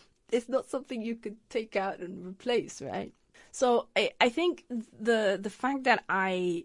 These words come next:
am constantly, uh, quite, um, critical of the things that I do means, um,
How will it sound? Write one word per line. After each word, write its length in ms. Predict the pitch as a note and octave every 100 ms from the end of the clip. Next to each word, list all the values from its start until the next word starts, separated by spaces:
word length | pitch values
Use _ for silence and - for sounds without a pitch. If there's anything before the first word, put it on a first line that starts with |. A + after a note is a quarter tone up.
| _
am 300 | - F#3+ F#3 - _
constantly, 840 | - A3+ G#3+ - E3 F#3+ F#3 F3+ - _ -
uh, 260 | F#3 F3+ - _ -
quite, 360 | - A#3 G3 - _ _ F#3+
um, 540 | F#3+ F3+ E3+ E3 E3+ E3 - -
critical 380 | - C#4+ C#4 B3
of 120 | G3
the 40 | F#3
things 280 | - F#3
that 100 | -
I 120 | F3+ F3+
do 300 | B3 C4 F#3
means, 320 | G3 G#3+ G3 - _ _ _ _
um, 500 | F#3+ F#3 F3+ F3 F3